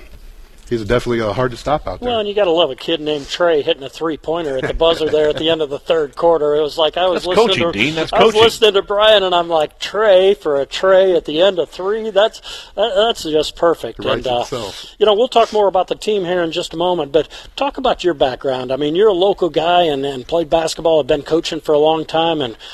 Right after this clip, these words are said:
Speaker 2: when Coach Heck brought you over here, I knew your face, but didn't get to know you until, until you were here. But you love this game and, and have been around it a long, long time.
Speaker 1: Yes, absolutely. I, well, I was, I'm a ninety-nine graduate of Clay High School.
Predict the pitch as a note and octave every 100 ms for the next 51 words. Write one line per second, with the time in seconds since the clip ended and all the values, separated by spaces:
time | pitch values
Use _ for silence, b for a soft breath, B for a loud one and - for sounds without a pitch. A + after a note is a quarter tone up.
0 | B - C#3+ - F3 - F3+ E3 E3 D#3
1 | D3+ D3+ E3+ D#3 C#3+ D#3 D#3 D#3 B B
2 | - E3 F#3+ D#3+ - G#3 G3 F3 - C3+
3 | C#3+ C3+ - D3 G#3 G3+ F#3 F#3+ F3+ F3+
4 | F#3 E3+ G#3 F#3+ D3+ - E3 D#3 - B
5 | - D#3 F#3 E3 D#3 C#3 F#3 C#3+ C#3+ G3
6 | G#3+ C#3 D3+ D#3+ C#3+ - D#3 D#3+ C#3+ B2+
7 | B2 B2+ C3 C#3 A#2+ D3+ C3+ C#3+ C3 A#2
8 | B2 C#3 C3 C#3+ B2 C3 G#2+ G2 F#2+ A2
9 | F#2 B2 A#2 B2 A#2 A2 A#2 A2 - B2
10 | B2+ B2 A2 A2 G#2 A#2+ C3+ C3 B2+ C3
11 | A#2 A#2+ A#2+ A#2+ A2 - B2+ A#2+ A#2+ G#2+
12 | - A#2 A2+